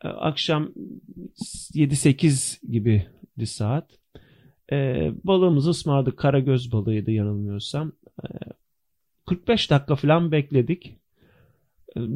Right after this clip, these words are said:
daha sonradan, e, baktık dükkan kapanıyor. Yani adamlar, e, e, "Toparlanıyoruz" falan dediler artık. "Ya," dedik, "biz balığı bekliyoruz. Yani salata geldi." "Aa," dediler, "unuttuk" falan. Bize böyle bir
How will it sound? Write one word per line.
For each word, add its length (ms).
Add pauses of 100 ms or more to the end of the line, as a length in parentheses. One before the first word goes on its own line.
(260)
daha 200
sonradan, 640
e, 180
baktık 480
dükkan 580
kapanıyor. 520
Yani 200
adamlar, 480 (180)
e, 40
e, 140 (640)
"Toparlanıyoruz" 760
falan 260
dediler 260
artık. 320
"Ya," 160
dedik, 180
"biz 240
balığı 300
bekliyoruz. 380
Yani 160
salata 340
geldi." 300
"Aa," 340
dediler, 340
"unuttuk" 520
falan. 300
Bize 280
böyle 320
bir 240